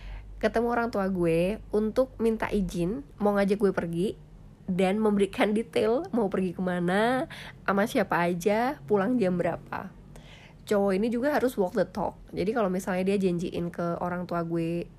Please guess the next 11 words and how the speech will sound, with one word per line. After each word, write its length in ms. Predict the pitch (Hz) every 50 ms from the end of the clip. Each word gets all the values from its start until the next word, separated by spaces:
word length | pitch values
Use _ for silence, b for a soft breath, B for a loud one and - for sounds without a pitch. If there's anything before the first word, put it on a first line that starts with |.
| - - - - -
akan 400 | 202 196 - 175 170 170 170 170
sampai 320 | - 175 175 170 170 170
rumah 160 | 180 185 220
jam 160 | 185 175 170
sepuluh 400 | 190 - - - 190 185 214 240 247 -
gitu 240 | - - - - 170
ya, 160 | 170 170 185 B B B B B B B B
maka 400 | - 202 202 196 - 208 220 262
sebelum 320 | 262 262 208 208 208 202
jam 80 | 196 180
sepuluh 560 | 220 - - - 226 208 185 180 185 220 -